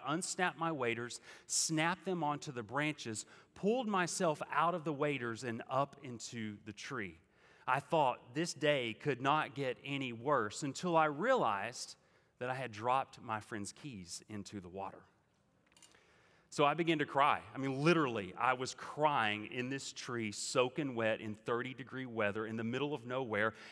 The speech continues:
And then I began to frantically call for my friend. So as I called for my friend, he began to make his way over to me, which actually took a while because he couldn't find me. And when he finally got to me, he was unable to come help get me out of the tree because it was all over his head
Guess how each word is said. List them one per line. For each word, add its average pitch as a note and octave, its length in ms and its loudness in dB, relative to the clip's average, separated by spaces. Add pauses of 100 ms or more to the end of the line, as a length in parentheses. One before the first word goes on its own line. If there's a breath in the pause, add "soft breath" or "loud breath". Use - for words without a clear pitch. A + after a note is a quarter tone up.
And D3 140 0
then G3+ 200 6
I G3 100 6
began E3+ 300 0
to D#3+ 100 0
frantically D#3+ 680 0
call C#3 400 2
for C3 160 -6
my A#2 160 2
friend. A2 380 -6 (600 loud breath)
So F3+ 160 4
as E3 80 6
I F3+ 80 4
called G#3 340 4
for G3 100 -2
my D#3 160 4
friend, C#3+ 440 -2
he D3+ 140 -6
began D#3 300 0
to D3+ 120 -4
make C#3+ 240 -2
his C#3 180 -6
way C3+ 200 0
over C3 240 -2
to G#3 220 -4
me, D#3 140 0
which B2 200 -4
actually F3+ 320 -2
took - 320 -6
a - 20 -4
while A#2+ 320 4
because D3 240 -10
he D3 60 -12
couldn't E3+ 260 -8
find F3 340 0
me. F#2 160 -10 (380 loud breath)
And E3 80 2
when F3 80 8
he F3 60 6
finally A#3 420 4
got F#3+ 320 4
to E3+ 80 -2
me, D3 140 0
he E3+ 160 -2
was D#3 200 0
unable F3+ 500 2
to C#3 60 -6
come D#3 300 -2
help F3+ 380 2 (280 loud breath)
get D#3 240 4
me E3+ 140 4
out D#3 160 4
of C3+ 60 -6
the B2 60 -6
tree G3+ 280 -6
because C#3+ 300 -2
it D#3 60 -2
was B2+ 120 -4
all D3+ 240 4
over C3+ 240 -2
his D3+ 320 -6
head A2+ 380 -2